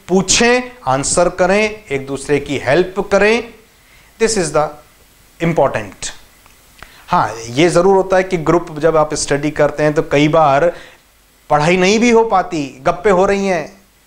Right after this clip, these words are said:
किसी और topic पे डिस्कशन हो रहा है,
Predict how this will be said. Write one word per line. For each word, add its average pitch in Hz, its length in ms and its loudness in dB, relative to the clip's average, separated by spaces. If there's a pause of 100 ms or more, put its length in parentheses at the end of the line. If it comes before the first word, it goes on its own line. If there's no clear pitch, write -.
(360)
किसी 170 200 0
और 185 200 4
topic 190 380 0
पे 196 60 2
डिस्कशन 185 520 0
हो 170 140 2
रहा 185 160 2
है, 147 240 -4